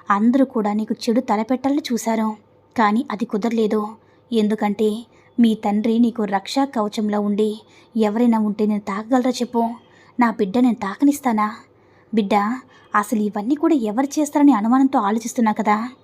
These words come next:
నీ చుట్టూ మంచివారితో పాటు మిగతా వాళ్ళకు కూడా చోటిచ్చావు తల్లి. మంచివారు ఎవరో, చెడ్డవారు ఎవరనేది నువ్వు తెలుసుకోలేకపోతున్నావమ్మా. దేనిలోనైనా సరే నువ్వు పట్టుదల లేకుండా, నమ్మకం లేకుండా ఉన్నావు కదా తల్లి.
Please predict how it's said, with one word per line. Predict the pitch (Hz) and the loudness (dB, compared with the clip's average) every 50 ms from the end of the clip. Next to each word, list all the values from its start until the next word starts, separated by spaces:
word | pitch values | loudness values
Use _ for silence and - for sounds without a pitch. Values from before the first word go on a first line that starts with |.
| _ _ _ _ _ _ - | _ _ _ _ _ _ 2
నీ | 233 226 | 2 2
చుట్టూ | 220 226 240 190 - 233 220 | 2 2 -2 -4 0 0 2
మంచివారితో | 233 240 208 202 220 226 - 254 240 226 208 208 - 220 | 4 4 2 2 0 -2 -4 -2 -2 -2 -2 -2 -4 -6
పాటు | 208 214 214 208 202 - 214 214 233 247 - _ - - _ _ - | 0 2 0 0 2 0 -2 -2 -2 -4 -8 _ -20 -20 _ _ 2
మిగతా | 226 214 220 214 285 269 320 320 | 2 2 2 2 0 -2 -2 -2
వాళ్ళకు | 294 262 240 226 247 240 - | -2 -2 -6 -6 -6 -6 -4
కూడా | 226 214 220 220 - - | -2 -2 -2 -4 -6 -4
చోటిచ్చావు | 220 208 202 269 - - 233 220 - | -4 -2 -2 -4 -4 -4 -6 -4 -4
తల్లి. | 226 220 214 220 214 220 220 - _ _ _ _ _ _ _ _ - | -2 0 0 0 0 0 -4 -12 _ _ _ _ _ _ _ _ -4
మంచివారు | 220 202 208 220 226 - 247 214 208 202 208 | -2 0 2 0 0 0 -2 -2 0 0 0
ఎవరో, | 208 196 202 196 196 208 202 202 208 | 0 -2 -2 -2 -2 -2 -2 -4 -4
చెడ్డవారు | 208 - 226 208 190 240 240 233 220 208 | -4 -4 -8 -6 -4 -2 -2 -2 0 -2
ఎవరనేది | 202 202 202 202 214 208 208 196 214 240 | -2 -4 -4 -2 -2 -2 -2 0 -2 0
నువ్వు | 233 247 226 | 0 0 -2
తెలుసుకోలేకపోతున్నావమ్మా. | 226 - 214 233 - - - 302 269 247 247 233 - 208 208 - 226 208 208 208 208 208 208 214 208 208 220 - - _ _ - _ _ _ _ _ - | -2 -4 -4 -4 -6 -4 -2 0 0 0 0 -2 -4 -4 -4 -2 0 0 0 0 0 0 2 2 0 0 -2 -6 -12 _ _ -20 _ _ _ _ _ -10
దేనిలోనైనా | 196 190 214 214 220 240 240 226 208 208 208 202 196 208 | -2 2 2 4 4 4 2 2 2 0 -2 -2 -4 -6
సరే | - - 220 208 208 208 208 - _ _ _ _ _ - - | -8 -6 -4 -2 0 -2 -2 -4 _ _ _ _ _ 0 2
నువ్వు | 233 226 214 214 | 2 4 4 0
పట్టుదల | 214 214 208 208 - 262 233 240 220 | 0 0 -2 0 0 -2 0 0 0
లేకుండా, | 208 202 202 208 - 208 202 196 196 202 | 0 -2 -2 -4 -4 -4 -2 0 0 0
నమ్మకం | 214 202 208 208 226 233 - 285 277 | 0 0 0 0 0 0 4 4 6
లేకుండా | 277 285 285 294 285 302 | 6 4 4 4 4 4
ఉన్నావు | 277 208 208 208 214 220 | 4 2 0 0 -2 -2
కదా | 214 226 202 - | -4 -4 -6 -4
తల్లి. | 214 208 208 214 214 214 | -2 -2 2 2 0 0